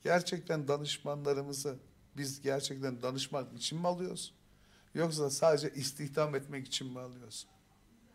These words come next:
Gerçekten danıştığımız insanlar, örnek veriyorum, tarımda danışacağımız insan kimdir? Bence en kötü ihtimal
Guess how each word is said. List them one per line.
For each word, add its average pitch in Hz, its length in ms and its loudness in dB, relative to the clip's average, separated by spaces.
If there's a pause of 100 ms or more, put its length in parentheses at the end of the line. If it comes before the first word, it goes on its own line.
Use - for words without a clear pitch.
(500)
Gerçekten 175 640 8
danıştığımız 165 580 2
insanlar, 151 680 0 (340)
örnek 160 400 6
veriyorum, 135 240 0
tarımda 151 440 4
danışacağımız 147 680 2
insan 147 340 2
kimdir? 165 380 -4 (360)
Bence 143 280 0
en 156 160 -2
kötü 143 240 -2
ihtimal 151 460 -2